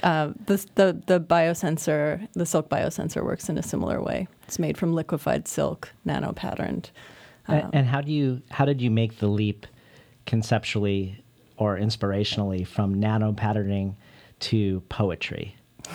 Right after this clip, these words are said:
Speaker 2: Like, wh-, wh-, how did that come, occur to you in the process of going there with this open question about silk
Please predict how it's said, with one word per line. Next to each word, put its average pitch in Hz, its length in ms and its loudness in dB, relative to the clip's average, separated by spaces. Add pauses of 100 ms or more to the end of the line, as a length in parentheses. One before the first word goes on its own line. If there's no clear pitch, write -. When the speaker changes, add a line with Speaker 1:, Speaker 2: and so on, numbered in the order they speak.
(320)
Speaker 2:
Like, 117 200 4
wh-, 135 240 2
wh-, - 460 -4
how 139 220 4
did 139 140 2
that 120 280 2
come, 120 380 2
occur 131 320 2
to 110 100 -2
you 98 240 0
in 98 100 0
the 101 80 2
process 101 460 0
of 98 140 -2
going 107 300 2
there 92 180 -2
with 95 160 -2
this 98 180 -2
open 98 340 -2
question 98 400 -2
about 85 300 -6 (540)
silk 98 520 -2